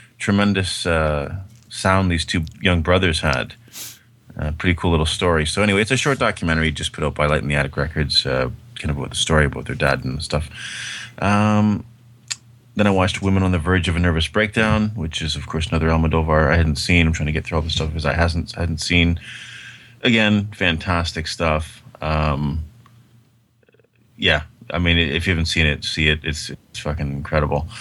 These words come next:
And I finished off my week with a little Jackie Chan directorial effort that I hadn't seen in a long time, Project A. Uh, it's got him, Yuen, uh, Biao, and Sammo in it. Um, it's sort of Navy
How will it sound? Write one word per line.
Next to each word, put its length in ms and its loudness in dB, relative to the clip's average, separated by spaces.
And 580 2
I 80 2
finished 460 -2
off 160 0
my 100 0
week 320 -2
with 320 -2
a 220 4
little 180 0
Jackie 340 0
Chan 300 2
directorial 840 2
effort 380 -2
that 100 2
I 40 4
hadn't 240 2
seen 200 -2
in 80 0
a 100 2
long 380 2
time, 420 -2
Project 600 0
A. 420 0
Uh, 180 0
it's 100 -4
got 180 -2
him, 360 2
Yuen, 520 2
uh, 420 0
Biao, 540 2
and 200 0
Sammo 520 0
in 80 0
it. 260 -4
Um, 460 4
it's 200 -4
sort 120 6
of 80 4
Navy 800 2